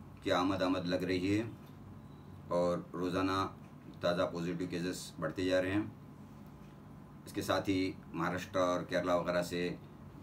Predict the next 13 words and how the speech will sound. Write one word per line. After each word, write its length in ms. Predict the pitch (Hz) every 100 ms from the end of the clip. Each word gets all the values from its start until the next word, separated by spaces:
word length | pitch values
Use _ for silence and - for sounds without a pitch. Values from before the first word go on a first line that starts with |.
| - - - - -
इस 140 | 98 90
वायरस 320 | 87 95 95
के 140 | 95
डेल्टा 340 | 85 90 92 104
वेरिएंट 440 | 95 92 98 98 - - - - - - - -
की 120 | 104 101
एंट्री 300 | 95 92 90
की 100 | 92
भी 80 |
ख़बरें 280 | 90 92 90
मिल 200 | 92 95
रही 260 | 98 101 101
हैं। 140 | 104